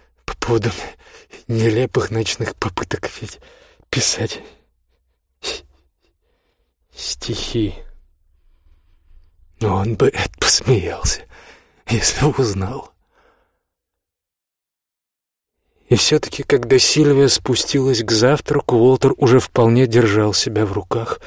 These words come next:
был вежлив и даже слегка отстранен. Словом, все как обычно. Увидев на столе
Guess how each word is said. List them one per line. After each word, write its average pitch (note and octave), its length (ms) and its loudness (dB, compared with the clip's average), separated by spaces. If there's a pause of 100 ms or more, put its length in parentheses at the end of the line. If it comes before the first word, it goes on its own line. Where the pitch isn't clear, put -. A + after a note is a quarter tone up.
(380)
был B2 420 6
вежлив C#3 640 2
и A#2+ 60 2
даже B2 340 0 (240)
слегка A#2+ 640 0
отстранен. G2+ 720 -4 (640)
Словом, C3+ 560 2 (100)
все F3+ 440 -2
как - 320 -6
обычно. G#2 680 -4 (1200)
Увидев A#2+ 400 0
на C3+ 100 0
столе A#2+ 360 2